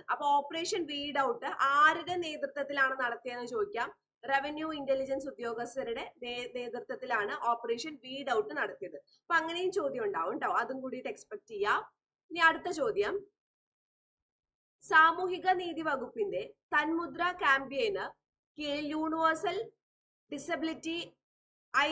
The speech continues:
ഡി രജിസ്ട്രേഷൻ പൂർത്തിയാക്കിയ കേരളത്തിലെ ആദ്യത്തെ ജില്ല ഏതാണെന്നാണ് ചോദിച്ചിരിക്കുന്നത്. കൊല്ലം, തിരുവനന്തപുരം,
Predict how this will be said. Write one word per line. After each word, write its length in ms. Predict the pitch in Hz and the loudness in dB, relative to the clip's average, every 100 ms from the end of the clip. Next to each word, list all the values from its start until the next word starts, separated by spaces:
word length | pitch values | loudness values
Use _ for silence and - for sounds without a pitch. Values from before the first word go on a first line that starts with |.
| 320 | 0
ഡി 80 | 349 | 2
രജിസ്ട്രേഷൻ 580 | 302 - - 277 254 277 254 | 2 0 -4 -4 -4 -6 -4
പൂർത്തിയാക്കിയ 640 | 240 214 214 208 202 220 277 - | -2 -2 -2 -4 -4 -6 -6 -4
കേരളത്തിലെ 580 | 285 285 294 294 294 311 302 277 294 | -2 0 -2 -4 -4 -6 0 6 6
ആദ്യത്തെ 380 | 320 320 320 330 254 | 6 2 -6 -8 -8
ജില്ല 220 | 247 254 254 226 | -8 -2 0 0
ഏതാണെന്നാണ് 500 | 226 226 226 214 - | 0 -2 -2 -4 -2
ചോദിച്ചിരിക്കുന്നത്. 640 | 440 403 403 415 403 392 262 - - - _ _ | -2 0 6 6 6 2 -2 -4 -14 -20 _ _
കൊല്ലം, 380 | 285 277 302 320 453 - _ | 6 6 6 2 2 -8 _
തിരുവനന്തപുരം, 720 | 302 285 302 320 302 240 214 | -8 -2 0 2 0 -2 -2